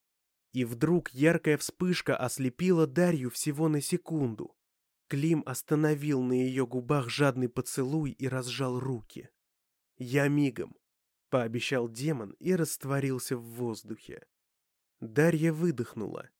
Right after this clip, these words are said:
Только сейчас заметила, что в её правой ладони был зажат тот самый футляр, что она видела в кармане брюк Дикого. Открыв его, Вольнова улыбнулась.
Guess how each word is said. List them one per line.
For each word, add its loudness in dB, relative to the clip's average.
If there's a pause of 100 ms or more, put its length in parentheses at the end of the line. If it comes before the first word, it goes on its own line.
(580)
Только 2
сейчас 2
заметила, 2
что -2
в -4
её 2
правой 0
ладони 0
был -2
зажат 0
тот 0
самый 0
футляр, -6 (560)
что 0
она 0
видела 0
в -10
кармане -2
брюк -4
Дикого. -10 (600)
Открыв 0
его, -6 (260)
Вольнова 0
улыбнулась. -4